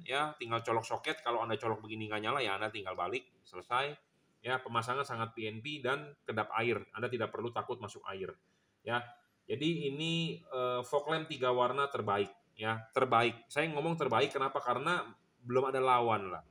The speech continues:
ya, paling terang. Ya, paling terang, tiga warna, outputnya lebar, padat, ya, outputnya lebar, padat, eh, untuk hujan, kabut,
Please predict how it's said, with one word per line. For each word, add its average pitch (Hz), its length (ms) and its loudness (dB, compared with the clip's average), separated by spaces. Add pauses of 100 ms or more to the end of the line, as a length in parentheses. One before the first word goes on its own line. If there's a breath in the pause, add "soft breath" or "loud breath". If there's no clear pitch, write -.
ya, 117 160 -2
paling 113 320 2
terang. 104 240 0 (640)
Ya, 117 320 -2
paling 131 320 2
terang, 127 320 0
tiga 113 320 0
warna, 120 480 2 (320)
outputnya 151 480 0
lebar, 147 640 6 (240)
padat, 139 400 4 (960)
ya, 127 320 -2
outputnya 135 400 -2
lebar, 143 480 6
padat, 131 400 2 (1700)
eh, 117 240 -2
untuk 127 240 -4
hujan, 147 480 4
kabut, 139 480 4